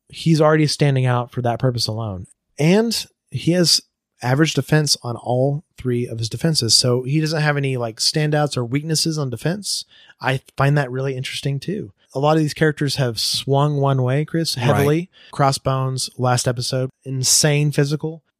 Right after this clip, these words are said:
Speaker 1: lower than average energy and mystic. So Spider-Man being across the board is nice, but let's just get into his attacks because this is all gonna make more sense.
Speaker 2: So let's start with his zero power cost strike. It is range two, strength five,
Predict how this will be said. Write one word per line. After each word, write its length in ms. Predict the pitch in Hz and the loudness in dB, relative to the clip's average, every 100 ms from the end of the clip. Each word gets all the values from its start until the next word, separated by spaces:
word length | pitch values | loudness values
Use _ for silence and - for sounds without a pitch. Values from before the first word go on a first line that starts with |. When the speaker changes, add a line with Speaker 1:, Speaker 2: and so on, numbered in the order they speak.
| _ _ - | _ _ -4
Speaker 1:
lower 200 | 139 143 | 2 2
than 120 | 139 | 4
average 420 | 135 135 131 - - | 2 2 2 -2 -4
energy 320 | 135 131 127 127 | 0 0 0 -2
and 100 | 117 | -2
mystic. 320 | 131 190 196 _ - | -2 -4 -6 _ -6
So 640 | - 147 139 135 135 135 | -2 0 2 2 2 0
Spider-Man 420 | 123 151 165 160 151 | 0 -2 0 0 0
being 140 | 156 | -2
across 260 | 143 160 - | -2 -4 -4
the 60 | |
board 200 | 151 170 | -4 -2
is 100 | 151 | -2
nice, 300 | 151 156 120 | -2 -4 -6
but 160 | - 123 | -6 -2
let's 200 | 151 - | -2 -4
just 160 | 226 | -8
get 100 | - 226 | -6 -4
into 160 | 208 | 0
his 120 | 202 | 2
attacks 380 | 139 - 151 127 | 2 2 2 0
because 540 | - 127 135 131 123 - _ _ _ - | -6 -6 -4 -6 -6 -12 _ _ _ 0
this 100 | 147 | 4
is 40 | |
all 120 | 143 | 4
gonna 120 | 131 | 4
make 120 | 120 107 | 0 -2
more 160 | 92 | -4
sense. 460 | - 82 - - - _ _ _ _ _ _ | -4 -6 -4 -6 -6 _ _ _ _ _ _
Speaker 2:
So 180 | - - | -8 -2
let's 180 | 240 254 | 0 -2
start 300 | - 185 175 | -2 0 2
with 160 | 180 175 | 0 2
his 220 | 180 156 | 0 0
zero 420 | 131 143 170 185 | 0 0 2 2
power 320 | 165 156 156 | 2 2 0
cost 320 | - 147 139 - | 0 0 0 -2
strike. 500 | - 131 113 233 - _ _ - | -2 2 2 2 -4 _ _ -2
It 100 | 143 | 0
is 200 | 131 113 | 2 0
range 460 | 117 135 196 214 - | 0 2 2 -2 -4
two, 380 | - 175 240 302 | 0 0 -2 -6
strength 480 | - - 165 160 - | -10 -4 0 0 0
five, 520 | 147 139 170 202 - | 0 2 0 -2 -10